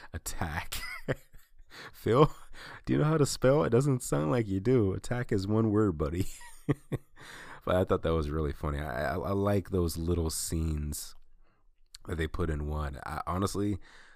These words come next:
uh, one and three are by far the funniest <laughs> games with these moments in the series. But it's just so crazy. Like, Phil puts us through all of this,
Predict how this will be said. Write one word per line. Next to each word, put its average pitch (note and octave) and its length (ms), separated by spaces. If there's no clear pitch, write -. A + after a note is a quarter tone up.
uh, E2+ 160
one E2+ 340
and F#2+ 160
three E2 280
are D#2 80
by C#2+ 160
far D#2 260
the D2 80
funniest D#2 640
<laughs> - 20
games F2 680
with E2+ 140
these E2 180
moments D2 440
in D2+ 80
the C#2+ 80
series. C#2+ 500
But D#2+ 320
it's C3+ 120
just - 180
so F#3 160
crazy. D#3+ 400
Like, E2+ 240
Phil D#3 520
puts - 480
us G#2+ 320
through F#2+ 480
all G#2 400
of D2+ 180
this, - 640